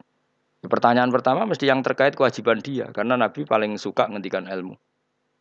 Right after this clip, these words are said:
Ya, ono sahabat ora gelem kawin mergo ora kelar bayar mahal, terus Nabi ngendikan, "Mahar iku ora harus mahal, sing penting gini-gini." Mulane disebut apa?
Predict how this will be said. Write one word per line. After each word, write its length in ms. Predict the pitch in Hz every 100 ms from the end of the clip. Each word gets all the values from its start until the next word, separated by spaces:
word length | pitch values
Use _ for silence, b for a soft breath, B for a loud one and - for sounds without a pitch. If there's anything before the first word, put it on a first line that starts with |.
| _ _ - - _ _ _ _ _ - -
Ya, 160 | 117
ono 160 | 101 95
sahabat 560 | 104 98 92 107 104
ora 160 | 87 90
gelem 240 | - 92
kawin 320 | 92 90 98 98
mergo 240 | 92 -
ora 160 | 92 92
kelar 240 | 92 92
bayar 320 | 90 90 85
mahal, 320 | 85 80 95
terus 160 | 90 -
Nabi 240 | - 95
ngendikan, 400 | 85 69 - 104 - B B -
"Mahar 400 | 90 90 85 -
iku 320 | 80 104 104
ora 160 | 92
harus 160 | 85 82
mahal, 480 | 87 78 85 87 82
sing 160 | 90
penting 240 | 82 82 98
gini-gini." 640 | 92 82 80 73 90 78 - - _ _ b _ -
Mulane 240 | 76 110
disebut 320 | - - 104 - -
apa? 240 | 65 -